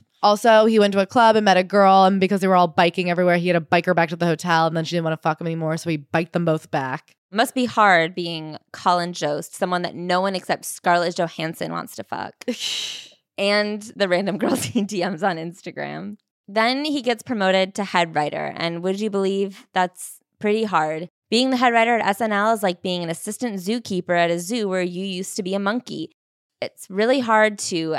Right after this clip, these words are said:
Speaker 2: tell your friends that their jokes aren't gonna get on and their sketches are getting cut, and he realizes that he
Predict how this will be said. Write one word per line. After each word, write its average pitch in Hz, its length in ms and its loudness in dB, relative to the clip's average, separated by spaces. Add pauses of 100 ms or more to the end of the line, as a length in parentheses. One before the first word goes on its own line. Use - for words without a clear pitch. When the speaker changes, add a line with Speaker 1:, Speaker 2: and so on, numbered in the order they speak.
(160)
Speaker 2:
tell 202 220 -2
your 208 160 0
friends 190 480 -2
that 175 160 -2
their 180 220 0
jokes 185 420 -2
aren't 180 180 -2
gonna 190 140 -4
get 180 160 0
on 180 220 2
and 175 100 -4
their 175 80 -2
sketches 180 460 -6
are 175 80 -2
getting 175 260 -6
cut, 170 400 -2
and 180 140 -8
he 190 100 -6
realizes 190 480 -2
that 185 140 -6
he 180 340 -6